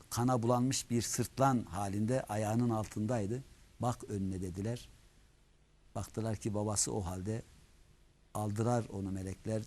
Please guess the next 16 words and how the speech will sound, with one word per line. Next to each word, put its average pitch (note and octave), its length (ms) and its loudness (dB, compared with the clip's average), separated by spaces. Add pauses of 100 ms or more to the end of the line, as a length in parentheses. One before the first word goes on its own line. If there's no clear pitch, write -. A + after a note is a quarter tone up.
cehenneme F#2 440 -4
attılar. F#2 560 -10 (1080)
Ya G2 180 -6
Rabbi. F2+ 260 -10 (600)
Ve C3+ 80 -4
İbrahim A#2 360 2
Aleyhisselam G2+ 380 -2
da A#2 240 -4
artık G#2 280 -6
ondan G#2+ 280 0
uzaklaştı. A2 760 -2 (1200)
O D#3+ 180 6
ana F3 220 10
kadar, A2+ 580 2 (180)
"İnne F3+ 260 8
İbrahim'e C#3+ 720 6